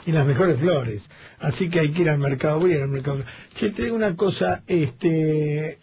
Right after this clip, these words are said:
hoy hablé con Pagano y le conté una anécdota.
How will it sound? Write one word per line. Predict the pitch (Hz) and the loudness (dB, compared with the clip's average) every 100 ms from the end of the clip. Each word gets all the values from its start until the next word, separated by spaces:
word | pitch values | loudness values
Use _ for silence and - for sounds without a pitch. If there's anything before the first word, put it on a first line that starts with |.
| _ - | _ -6
hoy | 220 226 | -2 0
hablé | 190 165 | 0 -2
con | 175 156 143 | -2 -4 -2
Pagano | 143 139 107 98 110 104 _ _ _ _ _ _ _ - _ _ - _ _ - - | -2 -2 -4 -6 -10 -14 _ _ _ _ _ _ _ -20 _ _ -20 _ _ -20 -8
y | 175 | 0
le | 190 | 2
conté | 180 180 214 | 2 0 -2
una | 170 | -2
anécdota. | 147 131 117 127 - 127 | -2 -4 -4 -6 -8 -14